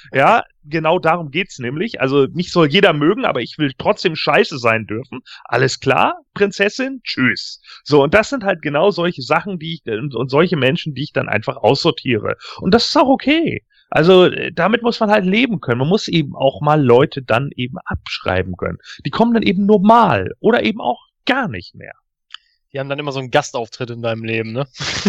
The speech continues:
Speaker 1: Ja,
Speaker 2: <laughs>
Speaker 1: so ist es. Mein Leben ist sowieso eine Sitcom, also von daher.
Speaker 2: <laughs>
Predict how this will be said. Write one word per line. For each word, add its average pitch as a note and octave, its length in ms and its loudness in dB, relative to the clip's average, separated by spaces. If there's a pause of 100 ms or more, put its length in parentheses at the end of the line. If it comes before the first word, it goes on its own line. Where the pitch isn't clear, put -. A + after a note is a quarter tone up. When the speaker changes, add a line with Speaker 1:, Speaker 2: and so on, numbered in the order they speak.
(260)
Speaker 1:
Ja, - 140 2 (220)
Speaker 2:
<laughs> - 240 0
Speaker 1:
so F#3 140 2
ist - 140 2
es. C#3 100 -16 (100)
Mein D#3 120 -2
Leben F#3+ 220 2
ist F3 80 -6
sowieso G3+ 200 -6
eine A#3+ 120 -4
Sitcom, G#2 460 -8
also G2 180 -8
von G#2+ 100 -6
daher. A#2 360 -2 (220)
Speaker 2:
<laughs> F#3+ 80 -2